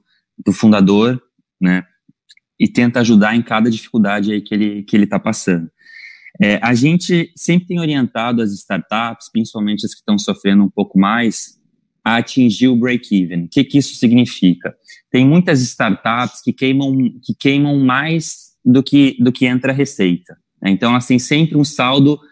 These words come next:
mensal negativo, ou porque tá contratando gente, ou porque tá contratando novos serviços, novos sistemas.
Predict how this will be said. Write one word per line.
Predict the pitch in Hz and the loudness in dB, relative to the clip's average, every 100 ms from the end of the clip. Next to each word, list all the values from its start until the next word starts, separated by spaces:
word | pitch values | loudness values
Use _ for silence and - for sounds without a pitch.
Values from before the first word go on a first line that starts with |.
| _ - | _ 0
mensal | 120 135 135 127 123 | 2 2 0 -2 0
negativo, | 127 123 135 - 98 90 82 _ _ _ - | 2 0 -2 0 2 2 -2 _ _ _ -4
ou | 160 | -2
porque | 156 151 | -2 -4
tá | - | -4
contratando | 127 127 113 110 117 110 | -4 -2 -2 -2 0 2
gente, | 92 101 110 117 110 - 113 117 _ _ _ _ | 2 0 0 -2 -2 0 -2 -2 _ _ _ _
ou | 135 131 | 0 2
porque | 139 135 117 | 2 0 -2
tá | 120 113 107 104 101 | -2 -2 -2 -4 -6
contratando | 117 110 110 - 110 110 | -8 -8 -10 -6 -4 -2
novos | 110 107 - - | -4 -8 -14 -10
serviços, | 110 95 98 113 110 98 | -6 -2 2 2 0 -4
novos | 104 101 - | -4 -4 -4
sistemas. | 101 - 117 123 | -8 -2 0 0